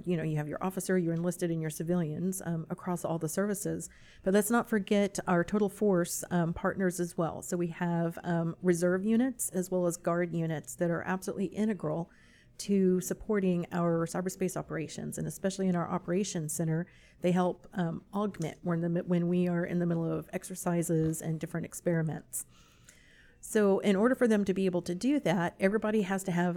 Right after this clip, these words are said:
a standardized, um, way of being able to train.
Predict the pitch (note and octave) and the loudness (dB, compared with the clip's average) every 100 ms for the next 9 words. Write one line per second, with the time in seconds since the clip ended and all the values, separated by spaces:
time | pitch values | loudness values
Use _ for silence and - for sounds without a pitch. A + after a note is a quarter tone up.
0 | - E3+ E3 - - A3 G#3+ G3 F3+ F3 | 0 2 2 0 0 0 2 2 2 2
1 | F3+ - F#3 E3+ E3 E3 F3 _ - F#3 | 0 -6 -2 0 0 -2 -6 _ -10 2
2 | F#3 F3 F3+ - E3+ F3+ F3 E3 D#3 - | 4 6 2 0 -2 0 0 -2 -6 -8
3 | - E3+ E3 - | -6 -4 -4 -8